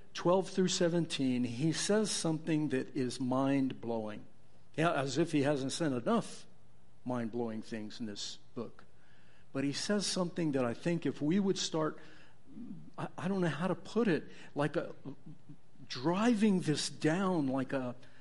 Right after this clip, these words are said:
uh, like a stake in the ground, deep, deep, to hold you in place like an anchor for your soul,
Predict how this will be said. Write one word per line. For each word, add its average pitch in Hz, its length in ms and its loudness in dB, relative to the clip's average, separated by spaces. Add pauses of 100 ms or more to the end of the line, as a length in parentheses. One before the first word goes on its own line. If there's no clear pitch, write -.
(160)
uh, 123 120 -6 (100)
like 131 200 -4
a 131 40 -2
stake - 580 2
in 160 100 4
the 139 80 2
ground, 151 520 0 (100)
deep, 196 460 4
deep, 196 260 -2
to 147 100 0
hold 208 580 0
you 151 300 -2
in 143 160 0
place 190 500 -2
like 151 160 -4
an 143 100 -2 (140)
anchor 185 400 -4
for - 240 -6
your 127 200 -2
soul, 151 640 -4